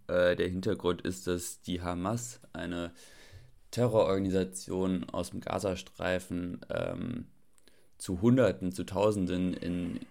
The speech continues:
Israel, also über den Zaun da an der Gazastreifen-Israel-Grenze, äh, da durchgebrochen sind und mit Raketen und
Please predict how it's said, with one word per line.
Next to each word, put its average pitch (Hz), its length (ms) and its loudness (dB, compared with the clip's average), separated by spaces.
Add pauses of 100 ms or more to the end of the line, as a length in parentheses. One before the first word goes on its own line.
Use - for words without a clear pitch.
Israel, 92 800 0 (320)
also 87 160 0
über 90 180 0
den 87 200 -2
Zaun 104 480 -2 (120)
da 92 420 -2
an 90 180 -2
der 87 160 0 (240)
Gazastreifen-Israel-Grenze, 92 1600 -2 (540)
äh, 90 420 4 (500)
da - 380 0
durchgebrochen 98 640 0
sind 95 340 0
und 90 160 -2
mit 92 160 -4
Raketen 95 800 -2
und - 440 -8